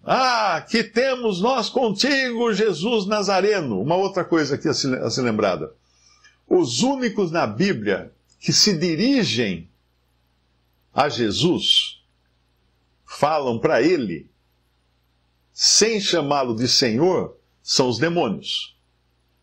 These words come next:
"Jesus!", os demônios. Os discípulos falavam com o Senhor Jesus, falando assim: "Senhor Jesus",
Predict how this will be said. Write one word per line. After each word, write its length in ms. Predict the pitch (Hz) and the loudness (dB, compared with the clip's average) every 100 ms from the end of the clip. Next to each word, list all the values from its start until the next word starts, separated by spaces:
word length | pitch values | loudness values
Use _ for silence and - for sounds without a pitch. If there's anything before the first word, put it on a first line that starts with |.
| _ _ _ | _ _ _
"Jesus!", 1800 | 123 147 196 147 254 294 277 254 226 165 120 92 80 - - - - _ _ _ _ | 0 2 2 0 0 0 0 0 0 2 0 -2 -4 -4 -4 -6 -10 _ _ _ _
os 160 | 98 95 | -4 0
demônios. 640 | 175 160 90 73 - - _ _ _ _ _ _ | 0 0 -2 -6 -14 -16 _ _ _ _ _ _
Os 160 | - 120 | -2 0
discípulos 800 | 135 - 170 180 175 - - - _ - - _ _ | 0 2 2 2 -4 -6 -10 -14 _ -20 -20 _ _
falavam 500 | - 135 131 165 156 | -2 0 0 -2 -4
com 60 | 117 | -4
o 40 | |
Senhor 200 | - 127 | 0 0
Jesus, 260 | 113 131 147 | 0 -4 -2
falando 200 | 147 127 | -2 -2
assim: 240 | 131 98 - _ | -2 -6 -10 _
"Senhor 440 | - - 156 240 233 | -6 -2 0 0 0
Jesus", 840 | 185 147 131 123 - - - - | -2 -2 0 -2 -2 -6 -10 -14